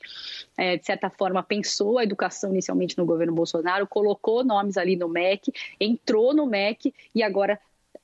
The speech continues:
saiu do mec e agora tá parecendo que vai voltar. E eles estão fazendo uma devassa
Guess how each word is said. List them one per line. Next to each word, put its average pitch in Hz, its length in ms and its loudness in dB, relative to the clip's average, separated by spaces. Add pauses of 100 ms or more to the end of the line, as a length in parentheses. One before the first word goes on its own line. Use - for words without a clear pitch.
saiu 220 460 2
do 403 100 2
mec 240 380 0
e 269 80 4
agora 214 280 0
tá 208 60 -10
parecendo 202 360 -2
que - 80 -4
vai 196 140 2
voltar. 190 500 -2
E 160 40 4
eles 160 180 4
estão 190 160 0
fazendo 185 600 0
uma 202 720 2
devassa 180 960 0